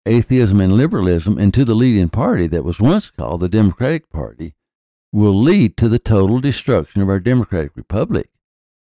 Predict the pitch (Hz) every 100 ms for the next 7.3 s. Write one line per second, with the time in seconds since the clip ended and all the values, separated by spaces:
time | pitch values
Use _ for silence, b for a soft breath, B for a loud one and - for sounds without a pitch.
0 | - 92 - 95 101 98 92 - 135 -
1 | 107 98 98 107 110 - 92 90 92 98
2 | 113 110 80 78 73 53 _ - _ _
3 | _ _ 92 87 - 95 - 156 180 120
4 | 104 87 92 101 101 139 214 113 87 73
5 | _ - 101 - 120 120 120 98 82 78
6 | 82 98 147 160 87 87 107 107 135 269
7 | 160 82